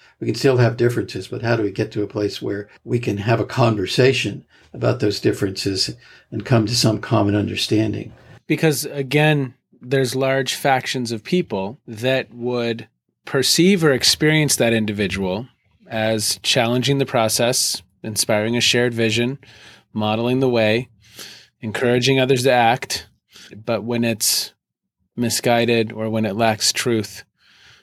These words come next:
Speaker 2: it's, I'm amazed by that as well. It's confusing.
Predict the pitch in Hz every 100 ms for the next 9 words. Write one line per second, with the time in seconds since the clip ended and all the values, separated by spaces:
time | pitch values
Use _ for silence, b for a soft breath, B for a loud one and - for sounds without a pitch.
0 | b - 104 - - - - _ _ _
1 | _ _ 131 120 117 117 117 117 117 113
2 | 110 107 98 98 90 90 - _ 104 -
3 | 113 101 113 95 90 98